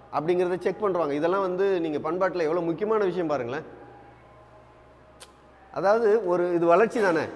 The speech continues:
இது, இந்த இது நீடிக்கணும் அப்படின்னு சொல்லுவதுல கண்ணை மூடிட்டு போய் சண்டை போட்டதை விட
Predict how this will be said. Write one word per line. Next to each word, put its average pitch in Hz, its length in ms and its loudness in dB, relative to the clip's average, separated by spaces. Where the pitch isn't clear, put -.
இது, 147 200 -2
இந்த 156 160 -2
இது 160 160 0
நீடிக்கணும் 185 600 2
அப்படின்னு 175 360 0
சொல்லுவதுல 170 600 0
கண்ணை 180 320 -2
மூடிட்டு 220 320 0
போய் 208 160 4
சண்டை 185 260 0
போட்டதை 165 360 -2
விட 143 280 -2